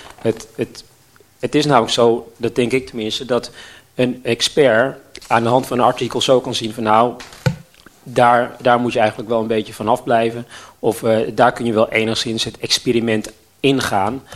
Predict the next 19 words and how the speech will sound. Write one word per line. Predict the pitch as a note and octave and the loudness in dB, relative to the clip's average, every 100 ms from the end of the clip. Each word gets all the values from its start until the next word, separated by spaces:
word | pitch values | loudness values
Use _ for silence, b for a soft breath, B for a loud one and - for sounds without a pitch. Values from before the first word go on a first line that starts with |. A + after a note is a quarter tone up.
| B | B
Want | - B2+ | -6 -2
uiteindelijk | - C#3+ - D#3 E3+ C3+ | 2 2 4 2 2 0
is | |
een | C#3 C3+ | -4 0
pilot | C#3+ C3 B2 | 4 4 2
ook | - D#3 | 2 0
enigszins | - C3+ B2 - B2+ - | 2 0 0 -2 -4 -4
een | C#3 | -4
experiment. | C3 - - A2+ A2+ D3 C3+ - | -4 -4 -2 -2 0 0 -2 0
Daar | B2 | 2
is | B2 B2+ | 2 0
het | |
een | A2+ | -2
pilot | - D#3 D3 - | 2 4 2 -2
voor, | G#2 A2+ | -2 -2
net | B2 | -2
als | A2 | -4
met | A2 G#2+ | -8 -8
een | G#2 | -10